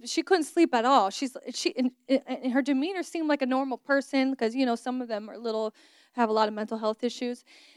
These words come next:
um, in the, in the, um, in the jail. But she seemed like, like, she probably was a good mom, you know. But that's just me prejudging her. I don't know. And so, um, it really bothered her. These are her kids, and this is her husband. She's going back to Mexico. She doesn't know anybody in Mexico. She's been here for nineteen years,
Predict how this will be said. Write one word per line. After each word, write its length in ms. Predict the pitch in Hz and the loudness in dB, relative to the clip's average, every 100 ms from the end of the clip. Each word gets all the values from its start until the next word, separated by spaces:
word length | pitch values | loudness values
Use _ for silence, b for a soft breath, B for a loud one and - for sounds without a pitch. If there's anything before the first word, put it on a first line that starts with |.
| b - | b -4
um, 240 | 233 220 | -2 -2
in 100 | 226 | -4
the, 180 | 220 - | -8 -8
in 60 | 226 | -4
the, 320 | 220 - 220 | -2 -2 -2
um, 380 | 208 202 208 - | -2 -2 -6 -12
in 120 | - | -4
the 80 | 214 | 0
jail. 340 | 202 214 233 254 | 4 6 6 6
But 220 | - 208 - | 6 4 2
she 360 | - - 285 285 | -8 0 2 2
seemed 320 | - 277 254 | 2 2 4
like, 340 | 233 208 - - _ _ | 2 0 -6 -20 _ _
like, 240 | 233 202 - | -4 -4 -6
she 220 | _ - 226 | _ -20 -12
probably 240 | 214 214 | -4 -2
was 100 | 233 | -2
a 40 | |
good 140 | 233 226 | -4 -8
mom, 460 | 190 175 180 185 _ _ _ _ _ _ | -8 -12 -12 -16 _ _ _ _ _ _
you 80 | 240 | -2
know. 240 | 202 202 220 | -2 -6 0
But 160 | 247 - | 0 2
that's 180 | 277 277 | 2 4
just 180 | 277 262 | 4 2
me 200 | 247 220 214 | 0 -2 -6
prejudging 400 | 233 214 190 185 | -14 -10 -10 -12
her. 80 | 190 | -14
I 60 | |
don't 120 | 190 190 | -12 -12
know. 140 | 185 _ b b b b b | -14 _ b b b b b
And 240 | 285 269 262 | 4 6 6
so, 480 | 330 269 262 254 - | 8 10 10 8 6
um, 180 | 262 247 254 | 6 6 6
it 120 | 277 | 6
really 200 | 349 302 | 4 2
bothered 340 | 247 320 320 | 6 8 8
her. 140 | 214 196 | 8 6
These 180 | 254 | 2
are 60 | 254 | 0
her 120 | 233 | -6
kids, 360 | 214 285 294 277 | -2 4 6 6
and 100 | 247 | 4
this 140 | 233 | 4
is 120 | 226 | 0
her 120 | - 190 | -4 -2
husband. 560 | 233 247 - 180 190 | 2 2 0 -14 -12
She's 200 | - 247 | -6 -6
going 240 | - 233 226 | -2 -2 -2
back 180 | 220 - | -6 -8
to 80 | 214 | -10
Mexico. 440 | 196 202 - 202 | -8 -10 -8 -10
She 180 | - 214 | -8 -10
doesn't 160 | 202 | -4
know 180 | 208 226 | 6 10
anybody 400 | 277 247 254 254 | 12 10 6 2
in 120 | 254 | 0
Mexico. 440 | 247 247 - 247 233 | 0 -2 -4 -6 -8
She's 200 | - 202 | -8 -16
been 160 | 190 | -14
here 140 | 196 214 | -8 2
for 140 | 302 | 8
nineteen 460 | 269 269 262 285 269 | 8 8 6 6 8
years, 420 | 220 220 220 - | 8 4 2 -4